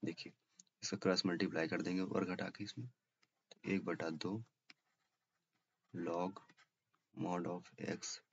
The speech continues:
plus under root one plus four x square by two, ठीक है। इसमें से बाहर भी आएगा क्रॉस multiply, तो under root से बाहर होगा तो एक बटा दो बच जाएगा, ठीक है,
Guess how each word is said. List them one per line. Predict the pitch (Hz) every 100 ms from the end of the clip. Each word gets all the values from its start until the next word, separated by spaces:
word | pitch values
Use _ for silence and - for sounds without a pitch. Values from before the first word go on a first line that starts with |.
| - _ - _ _ -
plus | 80 - - _ _ _ _ _ _ -
under | - 82 92
root | 85 82 82 - _ _ _ _ - - - - _ _ -
one | 80 85 92
plus | - 82 - - _ -
four | - 82 87 - -
x | - - -
square | - - 85 80 85 - _ - - - _ -
by | - 82 -
two, | - -
ठीक | - 110 107
है। | 87 - _ - - _ - _
इसमें | - - 156
से | -
बाहर | - - 82
भी | 82
आएगा | 82 80
क्रॉस | - 82 82
multiply, | 80 - - 87
तो | -
under | 76 82
root | 82
से | -
बाहर | 78 82
होगा | 90 90
तो | 87
एक | 85
बटा | 69 - 76 78
दो | 85
बच | 76 73
जाएगा, | - -
ठीक | - 120
है, | 110